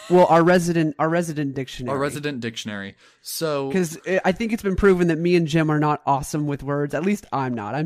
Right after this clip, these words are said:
Speaker 2: I think a
Speaker 1: terrible with
Speaker 2: staple
Speaker 1: words. So
Speaker 2: of
Speaker 1: perhaps
Speaker 2: this podcast is going to be just outright using words
Speaker 1: <laughs> It,
Speaker 2: wrong.
Speaker 1: it is.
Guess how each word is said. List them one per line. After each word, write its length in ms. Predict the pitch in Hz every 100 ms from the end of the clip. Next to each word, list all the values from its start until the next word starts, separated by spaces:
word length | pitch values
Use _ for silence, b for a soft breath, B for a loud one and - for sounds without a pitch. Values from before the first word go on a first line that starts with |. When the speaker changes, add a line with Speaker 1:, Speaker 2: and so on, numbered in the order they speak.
| -
Speaker 2:
I 40 |
think 140 | 160 123
a 20 |
Speaker 1:
terrible 160 | 113 113
with 80 | 120
Speaker 2:
staple 380 | 151 131 113
Speaker 1:
words. 60 | 101
So 320 | 131 131 - 127
Speaker 2:
of 60 |
Speaker 1:
perhaps 340 | 156 160 185 113
Speaker 2:
this 160 | 110
podcast 260 | 107 101 -
is 100 | 110
going 220 | 120 117 117
to 80 |
be 140 | 117 117
just 260 | 123 - -
outright 540 | 131 131 113 120 113 117
using 420 | 117 110 107 101
words 420 | 101 95 90 92
Speaker 1:
<laughs> 0 |
It, 220 | 208 285
Speaker 2:
wrong. 140 | 208 180
Speaker 1:
it 140 | 170
is. 360 | 156 113 -